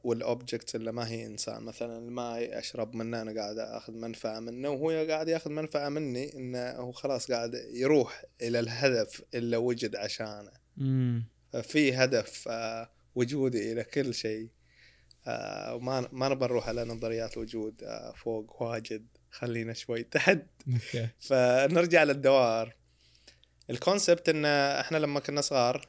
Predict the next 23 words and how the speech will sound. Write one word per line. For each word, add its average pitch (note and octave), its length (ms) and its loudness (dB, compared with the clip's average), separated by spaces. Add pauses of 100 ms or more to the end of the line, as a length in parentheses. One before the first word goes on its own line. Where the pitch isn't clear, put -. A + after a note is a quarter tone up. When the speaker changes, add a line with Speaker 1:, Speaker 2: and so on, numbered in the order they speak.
Speaker 1:
يقول C#3 300 -4
لك، - 160 -8
آه، E3+ 40 -10
آه، - 1120 -12
لا D3+ 140 -2
تقعد D#3 240 2
يا D#3 120 8
فلان، E3+ 400 4
هذا D3 260 2
راعي D3 240 4
مصلحة. C#3+ 600 -2 (400)
Speaker 2:
مهم. A#2+ 320 0 (1600)
Speaker 1:
على D#3 520 8
افتراض E3 760 6 (220)
إن D3 520 0 (1040)
إيش؟ D3 560 6 (260)
إن D3 460 0
ف-، - 200 -10 (100)
أنت F3 260 4
رضا C#3+ 600 8
جلست C#3+ 440 0
مع C#3+ 180 0
شخص - 580 -2